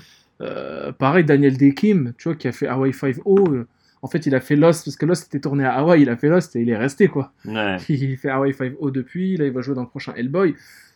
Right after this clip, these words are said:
Speaker 1: Voilà, c'est un gars, quand même, qui est connu, c'est des têtes. En fait, le, le casting de Lost, il est mythique. Il est mythique parce que,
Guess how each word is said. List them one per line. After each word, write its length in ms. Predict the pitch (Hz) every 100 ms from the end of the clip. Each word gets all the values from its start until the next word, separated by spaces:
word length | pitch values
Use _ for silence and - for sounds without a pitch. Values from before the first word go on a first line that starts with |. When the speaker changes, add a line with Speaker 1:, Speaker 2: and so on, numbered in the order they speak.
| _ -
Speaker 1:
Voilà, 180 | 156 147
c'est 140 | -
un 80 | 120
gars, 120 | 151
quand 140 | 151
même, 140 | 151 139
qui 240 | - 120
est 100 | 117
connu, 340 | - 214 262 196
c'est 160 | -
des 120 | 143
têtes. 160 | 143 196 -
En 80 | 190
fait, 240 | 294 -
le, 180 | 180 - _ - -
le 100 | 202
casting 440 | 202 196 - 220
de 80 | 170
Lost, 240 | 208 220 170
il 80 |
est 60 | 147
mythique. 420 | 165 190 - - _ _ _ _ _ _ _ _ -
Il 120 | 160
est 60 | 165
mythique 480 | 175 - 262 254
parce 180 | - 160
que, 400 | - 175 170 160